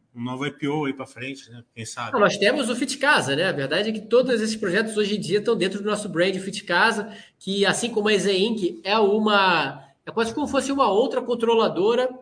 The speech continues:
Speaker 2: né, dentro da holding Ezetec. Então, nós temos a Ezetec, que constru-, constrói média e alta renda, a Eze Inc, que constrói projetos corporativos, e o Fit Casa,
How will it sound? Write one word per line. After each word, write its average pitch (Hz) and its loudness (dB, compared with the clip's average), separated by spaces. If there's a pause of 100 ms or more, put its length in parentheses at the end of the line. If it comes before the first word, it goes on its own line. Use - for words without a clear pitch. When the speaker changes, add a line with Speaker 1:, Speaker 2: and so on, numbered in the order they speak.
Speaker 2:
né, 208 0
dentro 233 0
da 208 4
holding 208 4
Ezetec. 185 -2
Então, 170 -4
nós 165 -4
temos 180 -4
a 190 0
Ezetec, 185 -2
que - -16
constru-, 175 -8
constrói 160 -4
média 160 0
e - 0
alta 160 -2
renda, 247 0 (360)
a 196 2
Eze 214 6
Inc, 220 2
que 202 -8
constrói 190 -2
projetos 165 -2 (220)
corporativos, 196 -2
e 285 0
o 277 -4
Fit 311 -6
Casa, 233 2